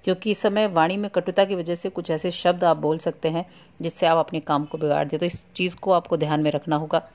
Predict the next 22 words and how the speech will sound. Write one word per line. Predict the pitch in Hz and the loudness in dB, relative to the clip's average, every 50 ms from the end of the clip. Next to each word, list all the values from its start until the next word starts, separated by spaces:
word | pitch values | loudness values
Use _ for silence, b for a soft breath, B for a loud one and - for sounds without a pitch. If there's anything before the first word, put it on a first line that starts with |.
| B B B B B B B B B B - | B B B B B B B B B B -4
दोस्तों | 160 160 165 165 - 202 | 2 4 4 4 2 -2
के | - - | -2 -2
साथ | 196 - 190 190 | 0 2 2 2
अच्छा | 190 185 185 - 202 190 | 2 2 -2 -2 -6 -4
समय | - 190 180 185 185 | -2 -2 0 0 2
व्यतीत | 180 175 175 196 180 180 - | 2 2 0 0 -6 -6 -4
होगा, | 185 170 170 185 180 - - - - - - | -6 -2 0 0 0 0 -2 -10 -16 -8 -2
मौज | 156 147 151 151 | 0 0 0 0
मस्ती | 156 175 170 - - 180 | -2 -6 -8 -4 -4 -2
में | 175 180 175 | -2 -2 -2
बीतेगा। | 175 175 170 - 180 170 175 180 208 - B B B B B B B B B B B | -2 -4 0 2 2 4 4 2 -2 -4 B B B B B B B B B B B
और | - 165 165 170 170 | 0 2 2 2 0
प्रेम | 170 - 175 165 175 185 | -2 -2 -2 0 0 0
जीवन | 160 185 196 196 196 190 | -2 -2 -2 -2 -2 -2
की | 190 196 | -4 -4
बात | 175 175 170 170 170 - | 0 0 0 0 0 -2
करें, | - 185 180 190 202 _ - _ _ _ _ _ _ _ _ _ _ _ _ _ _ _ _ _ _ _ _ _ - - - 151 139 | -2 -2 -2 -2 -6 _ -18 _ _ _ _ _ _ _ _ _ _ _ _ _ _ _ _ _ _ _ _ _ -16 -10 -8 -4 -2
पारिवारिक | 175 170 170 175 180 180 185 | 0 0 2 2 2 2 0
जीवन, | 160 156 165 170 165 170 170 170 175 175 | -2 -6 -6 -4 -2 -2 -2 -2 -4 -6
प्रेम | 170 - 165 165 170 170 | -4 -2 -2 0 0 0
संबंध | - 175 160 160 160 160 160 160 160 156 | 0 -2 -2 0 0 -2 -2 -2 -2 0
और | 165 147 151 156 151 | 0 2 4 2 2